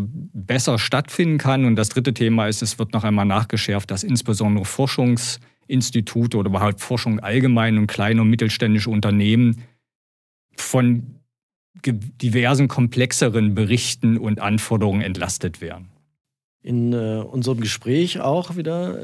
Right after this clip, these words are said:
Speaker 2: ähm, hattest du ja eine schöne Metapher dafür, den
Speaker 1: Mhm.
Speaker 2: A-I-Barrister. Äh, kannst du das nochmal erzählen? Was steckt dahinter?
Speaker 1: Ja, also im Prinzip steht erstmal der Gedanke dahinter,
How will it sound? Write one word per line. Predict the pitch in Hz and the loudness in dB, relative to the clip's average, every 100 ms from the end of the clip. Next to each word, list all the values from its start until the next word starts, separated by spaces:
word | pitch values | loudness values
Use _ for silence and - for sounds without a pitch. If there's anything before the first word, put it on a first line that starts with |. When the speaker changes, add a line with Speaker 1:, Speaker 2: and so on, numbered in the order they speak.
| 147 | -8
Speaker 2:
ähm, | 151 151 123 | -6 -8 -8
hattest | 139 - - | -6 -6 -6
du | |
ja | 117 | -4
eine | 113 117 | -2 -2
schöne | 107 123 131 | 0 0 2
Metapher | 117 107 127 - 147 202 | 0 0 -4 -4 -4 -4
dafür, | 165 143 156 175 | -6 -6 -8 -8
den | 165 120 110 107 120 | -4 -2 0 0 0
Speaker 1:
Mhm. | - 113 | 2 2
Speaker 2:
A-I-Barrister. | 92 120 127 135 147 147 - 160 190 202 196 _ _ _ _ | 0 0 0 0 0 -2 0 0 0 -2 -6 _ _ _ _
Äh, | - 120 117 | -6 -2 -2
kannst | 113 131 120 | -2 -2 0
du | |
das | 139 - | -2 0
nochmal | 147 151 | 0 0
erzählen? | 170 - 156 170 226 233 _ _ _ _ _ | -2 0 0 2 2 0 _ _ _ _ _
Was | 131 | -8
steckt | - 143 | -6 -6
dahinter? | 139 131 139 202 _ _ _ _ | -4 -4 -4 -10 _ _ _ _
Speaker 1:
Ja, | - 110 135 | -6 -2 -2
also | - 123 120 120 - _ 165 151 _ _ _ - | -2 -2 -2 -4 -10 _ -18 -18 _ _ _ -8
im | 185 | -4
Prinzip | 143 165 147 196 208 | 0 0 2 0 2
steht | - 151 | 0 0
erstmal | - 139 165 175 147 | 0 -2 2 2 4
der | 135 | 2
Gedanke | 127 107 120 165 156 | 2 2 2 2 2
dahinter, | 143 127 147 156 147 139 - | 2 4 4 4 2 0 -4